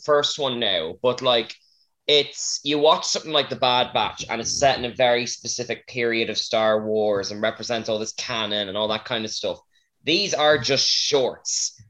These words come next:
They don't seem to be, like, you know, this is hap-, what happened to Princess Leia at X, or this is what happened to Luke when Y. They are just random little short stories, and they're wonderful for that.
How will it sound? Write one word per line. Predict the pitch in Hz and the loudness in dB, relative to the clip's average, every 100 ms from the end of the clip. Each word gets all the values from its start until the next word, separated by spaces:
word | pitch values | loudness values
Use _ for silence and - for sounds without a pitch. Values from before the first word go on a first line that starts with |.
| _ | _
They | 131 | 0
don't | 139 160 165 | 4 4 2
seem | - 160 156 | 0 0 -2
to | 143 | -4
be, | 123 139 135 135 110 | 0 0 2 0 2
like, | 131 117 113 - | 2 2 0 -4
you | 135 | -2
know, | 117 90 82 _ _ _ _ _ - | 0 0 -4 _ _ _ _ _ -2
this | 131 127 - | 0 2 0
is | 123 | -2
hap-, | 131 127 | -2 -2
what | 127 131 | 0 0
happened | 127 123 | -2 -4
to | 104 | -8
Princess | - 135 131 120 120 | -4 -2 0 -2 2
Leia | 120 117 110 | 4 4 4
at | |
X, | 113 113 - - | 2 0 -2 -4
or | 101 104 | -2 -4
this | 120 | -4
is | 117 | -2
what | 120 | 0
happened | 123 110 | -2 -4
to | 113 | -6
Luke | 113 113 | -4 -4
when | 120 107 | -4 -4
Y. | 107 104 101 98 - _ | -2 0 0 -4 -12 _
They | 139 175 | 2 4
are | 160 113 | 4 2
just | 127 143 - | 0 0 -2
random | 92 113 135 143 147 135 | -4 0 2 2 0 -2
little | 127 117 | 0 0
short | 117 - 123 110 | -2 0 2 0
stories, | - 123 113 101 92 - | -2 0 2 0 -2 -4
and | 110 110 110 | -4 -4 -2
they're | 110 104 | -2 -2
wonderful | 107 104 120 131 135 120 113 104 95 | -4 -6 -2 -2 2 0 0 -6 -6
for | 104 | -6
that. | 87 73 | -4 -4